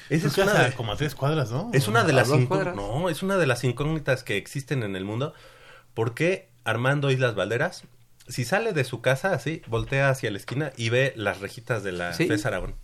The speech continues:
Speaker 1: Y le tocó en la Facultad de, de
Speaker 3: Bueno,
Speaker 1: Ciencias Políticas.
Speaker 3: debo decir que yo pedí la Facultad de Ciencias Políticas.
Speaker 2: Ah, el
Speaker 1: Pero, o
Speaker 2: problema
Speaker 1: sea,
Speaker 2: es
Speaker 1: ¿por qué? O sea,
Speaker 2: Es que es un
Speaker 3: Pues,
Speaker 2: loco.
Speaker 1: es un loco.
Speaker 2: Es un loco.
Speaker 3: Soy un emprendedor siempre, ya
Speaker 1: Tú
Speaker 3: sabes.
Speaker 1: querías,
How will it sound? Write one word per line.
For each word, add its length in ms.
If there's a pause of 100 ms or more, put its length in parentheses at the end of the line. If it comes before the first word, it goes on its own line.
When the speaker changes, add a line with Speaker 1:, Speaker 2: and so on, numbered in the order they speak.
(460)
Speaker 1:
Y 60
le 80
tocó 240
en 80
la 120
Facultad 380
de, 520
de 220
Speaker 3:
Bueno, 200
Speaker 1:
Ciencias 120
Políticas. 380
Speaker 3:
debo 180
decir 240
que 80
yo 160
pedí 380
la 160
Facultad 400
de 100
Ciencias 320
Políticas. 560
Speaker 2:
Ah, 60
el 80
Speaker 1:
Pero, 140
o 20
Speaker 2:
problema 180
Speaker 1:
sea, 80
Speaker 2:
es 60
Speaker 1:
¿por 120
qué? 220
O 140
sea, 440 (440)
Speaker 2:
Es 200
que 80
es 100
un 100
Speaker 3:
Pues, 160
Speaker 2:
loco. 200 (340)
Speaker 1:
es 100
un 120
loco. 260 (100)
Speaker 2:
Es 140
un 80
loco. 240
Speaker 3:
Soy 200
un 260
emprendedor 680
siempre, 420
ya 80
Speaker 1:
Tú 100
Speaker 3:
sabes. 140
Speaker 1:
querías, 380